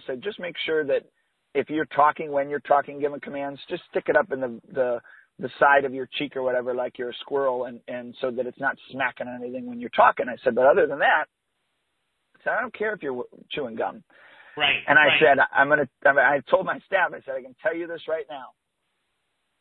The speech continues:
Speaker 1: If this mom decides to come to me and says to me that we as a collective unit don't think that you sh-," I said, "I'm, she's done." I said, "I'm gonna cut the head right off a snake." I said, "She's outta here."
Speaker 2: Yeah.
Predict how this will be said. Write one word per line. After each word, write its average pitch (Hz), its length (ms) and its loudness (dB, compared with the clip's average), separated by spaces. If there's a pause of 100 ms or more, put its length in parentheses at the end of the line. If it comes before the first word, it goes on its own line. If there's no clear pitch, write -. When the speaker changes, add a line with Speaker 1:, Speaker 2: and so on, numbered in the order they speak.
(320)
Speaker 1:
If 156 160 -6
this 180 180 -8
mom 170 260 -2
decides 156 480 -4
to 165 80 -16
come 160 300 -8
to 135 60 -16
me 95 260 -20 (1120)
and 139 540 -8 (340)
says 139 480 -4 (180)
to 151 80 -12
me 117 480 -18 (140)
that 123 260 0 (100)
we 139 720 -6
as 117 120 -2
a 123 80 -6
collective 123 440 -4
unit 123 360 -8 (800)
don't 151 340 2
think 160 320 2
that 127 140 -2
you 147 160 0
sh-," - 120 -6
I 127 220 2
said, 131 100 4
"I'm, 139 140 2 (220)
she's 139 140 -6
done." 131 340 0
I 123 80 -14
said, - 100 -2
"I'm 135 60 -2
gonna 135 100 -6
cut 139 180 -2
the 131 80 -2
head 135 140 2
right 135 140 0
off 131 120 -4
a 127 140 -16
snake." 139 260 -14
I 123 120 -14
said, 117 120 -12
"She's 131 160 -6
outta 147 200 4
here." - 120 -6
Speaker 2:
Yeah. 139 180 -2